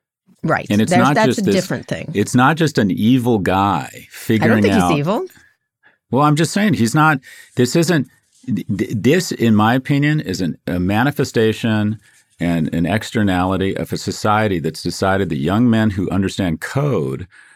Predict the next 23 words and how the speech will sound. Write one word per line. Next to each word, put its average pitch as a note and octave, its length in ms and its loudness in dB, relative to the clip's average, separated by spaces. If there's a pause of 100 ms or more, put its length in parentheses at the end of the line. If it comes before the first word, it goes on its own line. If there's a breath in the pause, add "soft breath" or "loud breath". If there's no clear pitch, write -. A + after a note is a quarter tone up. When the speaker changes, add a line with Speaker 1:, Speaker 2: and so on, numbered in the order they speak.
(180 soft breath)
Speaker 2:
are G2 140 0
somehow G2 880 0
super D#3+ 440 -2
beings D#2 640 -6 (340)
and G#2+ 120 2
shouldn't B2+ 260 2
be B2 60 4
subject G#2 420 -2
to A2 60 -6
the E2 80 -4
same F#2 240 -2
scrutiny B2 420 -2
as - 80 -2
Speaker 1:
Okay, A#3+ 200 2
Speaker 2:
everybody C#3 180 -2
Speaker 1:
that A#3+ 160 2
Speaker 2:
else. B3+ 100 -6
Speaker 1:
is - 60 -16
fair. F3 260 -2
He's G#3 180 -2
still A3+ 200 -2
a F3 40 -2
cheater. C#3+ 440 -6